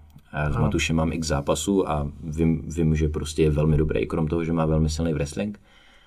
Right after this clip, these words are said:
Speaker 1: tak je schopný ti nasadit plno různých ukončovaček, má porozumění tomu systému a ve chvíli, kdy ty nemáš, tak jako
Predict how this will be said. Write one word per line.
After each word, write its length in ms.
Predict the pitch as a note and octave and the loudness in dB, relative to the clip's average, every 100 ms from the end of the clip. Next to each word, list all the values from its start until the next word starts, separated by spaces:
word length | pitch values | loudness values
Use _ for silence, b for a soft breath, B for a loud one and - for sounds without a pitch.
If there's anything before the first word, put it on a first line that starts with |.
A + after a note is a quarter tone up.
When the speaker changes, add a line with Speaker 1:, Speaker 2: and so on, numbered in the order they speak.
| _ - | _ -6
Speaker 1:
tak 440 | C#2 C#2 C#2+ C#2 - - - _ _ | -2 0 0 -2 -6 -20 -20 _ _
je 120 | - | -2
schopný 340 | D2+ E2+ F2 D#2+ | 0 0 2 2
ti 100 | E2 | 2
nasadit 360 | D#2 D#2+ E2+ D#2+ - _ - | 0 2 0 -2 -18 _ -2
plno 180 | E2+ D#2+ | 0 2
různých 280 | D#2+ F2+ | 2 -2
ukončovaček, 600 | - E2+ E2 F#2 F#2 - E2 | -2 -2 0 2 2 0 0
má 160 | D#2 | 2
porozumění 580 | D2+ D2+ D#2 D#2+ D#2+ D#2+ | 0 0 0 2 2 2
tomu 180 | D2+ E2 | 0 -4
systému 540 | E2 D#2 D#2+ E2 E2+ | -4 -4 -2 0 0
a 140 | E2 D#2 D2+ b b b b | -2 -4 -10 b b b b
ve 80 | E2 | -4
chvíli, 220 | D2+ D#2+ | 2 4
kdy 120 | D#2 | 4
ty 100 | D2+ | 4
nemáš, 400 | D#2+ D2+ D2+ D#2 | 4 4 2 0
tak 260 | E2 D2+ - | -4 -8 -8
jako 300 | E2 - | -8 -8